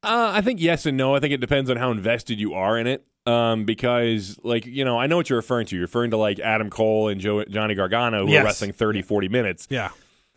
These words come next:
Speaker 1: Well, now, first of all, I'd like to point out that you're, you're a guy who grew up in the day of the Broadway, you know, the sixty-minute
Speaker 2: <laughs>
Speaker 1: Broadways with Ric Flair and this, that, and the other thing. So the idea that a thirty-minute match is too long is a little silly.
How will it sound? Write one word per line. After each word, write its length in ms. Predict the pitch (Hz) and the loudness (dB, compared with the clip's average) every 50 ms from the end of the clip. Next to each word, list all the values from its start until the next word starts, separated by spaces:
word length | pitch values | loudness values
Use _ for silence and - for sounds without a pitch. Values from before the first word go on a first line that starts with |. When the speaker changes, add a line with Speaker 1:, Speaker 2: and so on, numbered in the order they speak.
| _ - | _ -4
Speaker 1:
Well, 120 | 131 139 143 | -2 0 0
now, 140 | 147 147 | 0 0
first 300 | 131 - 214 208 185 - | 0 0 0 0 -2 -2
of 80 | 175 156 | 0 2
all, 180 | 151 135 131 131 | 2 4 4 4
I'd 120 | 139 135 | 2 2
like 180 | 160 170 160 135 | 0 -2 -2 -4
to 40 | 139 | -6
point 220 | - 156 151 143 | -2 -2 0 2
out 140 | 135 131 120 | 0 0 -2
that 60 | 127 | -2
you're, 300 | 123 139 156 165 160 - - | -2 -2 0 -2 -2 -4 -8
you're 640 | - 120 127 - - 107 127 117 - 135 160 190 | -12 -16 -16 -16 -18 -20 -18 -12 -6 -2 -2 0
a 60 | 196 165 | 0 0
guy 160 | 175 170 151 | 0 0 0
who 140 | 143 143 135 | 0 -2 -2
grew 240 | 117 123 143 151 147 | 0 0 2 2 2
up 80 | 123 | 0
in 60 | 139 135 | 0 -2
the 80 | 131 | -2
day 220 | 117 135 131 127 127 | 0 0 0 0 0
of 120 | 120 107 | -2 -2
the 60 | 110 | -2
Broadway, 680 | 95 117 131 131 131 123 107 104 98 82 78 78 - - _ _ | -2 0 2 2 2 0 0 0 -2 -2 -2 -6 -8 -12 _ _
you 120 | - 113 107 | -4 -2 -2
know, 160 | 101 98 98 | 0 0 -2
the 80 | 95 98 | -2 -2
sixty-minute 500 | - 135 147 160 127 120 123 110 107 98 | -2 -2 -2 0 0 0 0 0 0 2
Speaker 2:
<laughs> 0 | |
Speaker 1:
Broadways 500 | 117 123 127 127 117 107 101 98 95 95 | 2 4 4 2 2 2 0 0 0 -2
with 80 | 98 | -4
Ric 180 | 90 104 110 - | -4 -4 -4 -4
Flair 380 | - - 117 117 113 110 107 104 | -4 -2 0 0 0 0 0 -2
and 160 | 101 98 98 | -2 -2 -4
this, 120 | 101 95 - | -4 -4 -4
that, 160 | - 98 87 | -4 -4 -4
and 80 | 87 | -2
the 80 | 92 90 | -4 -4
other 160 | 90 85 85 | -2 -4 -4
thing. 260 | - - 85 80 78 - - - - - - _ _ | -6 -6 -6 -6 -8 -12 -18 -20 -20 -20 -20 _ _
So 380 | - - - 139 135 127 123 120 | -8 -4 -2 0 2 2 2 2
the 100 | 127 135 | 2 0
idea 240 | 135 139 131 165 180 | 0 2 2 2 2
that 140 | 170 147 127 | 2 2 2
a 40 | |
thirty-minute 520 | - - 220 226 208 180 156 139 127 120 123 | 2 4 4 4 6 4 4 2 0 0 0
match 240 | 120 110 110 - 113 | 0 0 0 -2 -4
is 80 | 104 | -4
too 180 | - - 117 104 | 0 0 0 2
long 260 | 107 104 104 101 98 | 2 2 2 0 0
is 100 | 98 90 | -2 -2
a 40 | 98 | 0
little 220 | 104 123 135 120 | 0 0 0 0
silly. 400 | - - 113 98 85 73 73 78 | 0 0 0 0 0 -4 -6 -10